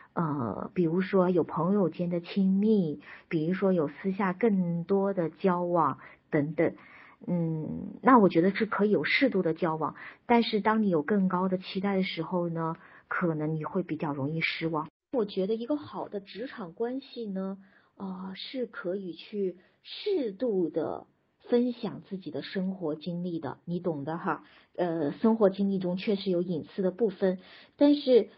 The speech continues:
呃，一个要去树立职业品牌的人，或者是在职场想有长远发展的人，适度的讲述自己的生活经历，呃，可以去传达自己的信念和价值观。另外呢，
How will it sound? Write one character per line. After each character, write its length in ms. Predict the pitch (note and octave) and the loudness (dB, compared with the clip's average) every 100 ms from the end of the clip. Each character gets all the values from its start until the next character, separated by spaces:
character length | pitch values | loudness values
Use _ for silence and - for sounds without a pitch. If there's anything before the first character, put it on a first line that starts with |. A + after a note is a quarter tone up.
| _ | _
呃， 240 | - F3 F3+ | 2 4 4
一 180 | F#3+ A3 | 2 0
个 420 | - C#4+ C4 A3+ | 4 8 10 10
要 240 | A3 A3+ | 6 6
去 180 | A3+ A3+ | 4 -2
树 240 | - C4 | -2 0
立 140 | A3 G3+ | 2 0
职 200 | - F#3+ | 0 4
业 180 | A3 G#3 | 6 4
品 240 | - D#3+ | 2 -2
牌 240 | - E3+ | -4 -4
的 140 | F#3 F#3 | 0 2
人， 300 | D#3 D3+ E3+ - - | 0 -2 -6 -14 -6
或 220 | - C#4+ | 6 6
者 80 | G#3 | 6
是 180 | F#3+ G3 | 0 -2
在 160 | G3+ | -2
职 200 | F#3+ F#3 | -2 -4
场 220 | G#3+ F#3 F#3+ | -4 -4 -2
想 120 | F#3+ | -2
有 140 | D#3+ | -4
长 320 | - E3 E3 | -6 -6 -2
远 160 | G3 D#3+ | 0 -2
发 200 | - F#3+ | -4 -6
展 200 | F#3+ E3+ | -6 -8
的 80 | C3+ | -6
人， 240 | A#2+ G3 - - - | -6 -8 -12 -20 -16
适 300 | - C#4+ C4 | -2 0 2
度 120 | A#3+ | 2
的 120 | G3+ | 2
讲 260 | F#3+ D3+ A#2 | 2 -2 -2
述 200 | - G#3 | -4 -2
自 160 | G#3+ | -2
己 60 | F3+ | -4
的 120 | D3+ | -4
生 260 | - G#3 G#3 | -2 -2 -2
活 220 | F3+ E3 | 0 0
经 260 | E3 F#3+ G3+ | 0 0 2
历， 240 | G3 D#3 - - - | 2 0 -10 -20 -8
呃， 280 | - C3+ - - | -4 -2 -4 -6
可 220 | - F3+ | -2 0
以 140 | G3 | 0
去 160 | - F#3+ | -4 -12
传 260 | - D#3+ | -10 -10
达 160 | E3+ D#3+ | -8 -8
自 220 | E3 G3 | -8 -10
己 120 | F#3+ | -8
的 100 | C#3+ | -8
信 200 | C#3 F#3+ | -6 -4
念 180 | F3 E3 | -4 -4
和 140 | D#3 D3 | -6 -6
价 220 | F#3 E3+ | -6 -6
值 160 | - | -8
观。 260 | C#3 D3+ - - - | -4 -2 -2 -8 -6
另 180 | D4+ D4 | -2 0
外 180 | C#4 A#3+ | 0 -2
呢， 260 | G3 F#3+ | -4 -6